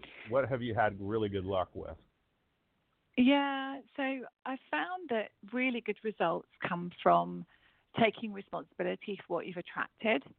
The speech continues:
Speaker 2: So,
Speaker 1: Mm-hmm.
Speaker 2: uh, quite often the relationships outside of us will show our relationship,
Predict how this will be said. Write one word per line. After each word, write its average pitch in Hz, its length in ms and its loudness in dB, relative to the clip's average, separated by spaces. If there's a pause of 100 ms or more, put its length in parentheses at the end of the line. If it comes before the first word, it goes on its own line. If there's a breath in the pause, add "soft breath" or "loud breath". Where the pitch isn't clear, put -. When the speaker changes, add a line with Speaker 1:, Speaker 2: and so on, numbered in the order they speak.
(600 loud breath)
Speaker 2:
So, 233 80 6
Speaker 1:
Mm-hmm. 202 300 4 (140)
Speaker 2:
uh, 190 220 -2
quite - 180 -4
often 277 260 -4
the 254 80 -2
relationships 196 800 -4
outside 190 540 2
of 180 100 -2
us 170 180 2 (180)
will 170 160 2 (220)
show 175 500 4 (420 soft breath)
our 185 200 6
relationship, 170 840 -4